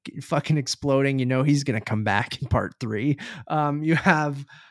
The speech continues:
uh, Giselle showing up at the end. You have the, the Rock showing up in, uh, the post-credit scene.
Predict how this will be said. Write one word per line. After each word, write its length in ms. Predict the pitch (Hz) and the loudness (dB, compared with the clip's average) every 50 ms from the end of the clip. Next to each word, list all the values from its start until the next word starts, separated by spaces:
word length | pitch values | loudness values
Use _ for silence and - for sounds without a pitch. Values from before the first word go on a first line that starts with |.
| _ _ _ - | _ _ _ -6
uh, 560 | 165 151 147 143 139 139 135 135 131 127 113 - _ - 170 135 | -2 0 0 0 2 2 0 0 0 -2 -4 -8 _ -12 -8 -4
Giselle 460 | - 160 151 127 135 151 143 143 147 | -2 0 0 2 2 4 4 6 4
showing 400 | 147 - - 165 147 139 135 127 | 4 6 6 6 6 6 6 4
up 160 | 127 120 - - | 4 2 2 0
at 100 | 117 - | -4 -4
the 200 | - 120 120 113 | -6 -6 -4 -4
end. 180 | 110 110 113 120 | -4 -4 -6 -6
You 80 | 120 | -6
have 240 | 123 131 135 127 131 | -4 -6 -6 -6 -6
the, 240 | 131 131 127 120 117 113 | -8 -8 -8 -8 -8 -6
the 100 | 131 131 | -6 -6
Rock 440 | 120 127 139 131 135 131 131 - - | 0 4 6 8 10 8 8 6 -2
showing 420 | - - 143 127 123 123 117 117 120 | -4 -2 0 2 2 2 2 0 0
up 220 | 110 110 - - | -2 -2 -4 -6
in, 280 | 120 120 110 113 113 107 - | -8 -6 -4 -6 -6 -6 -6
uh, 200 | 110 110 107 107 | -4 -4 -4 -6
the 100 | 113 110 | -8 -10
post-credit 680 | - - 127 117 110 - _ - 127 117 117 117 98 - | -6 -6 -6 -4 -6 -8 _ -10 -8 -6 -6 -8 -8 -8
scene. 400 | - - 98 95 92 92 95 | -10 -10 -10 -10 -14 -16 -16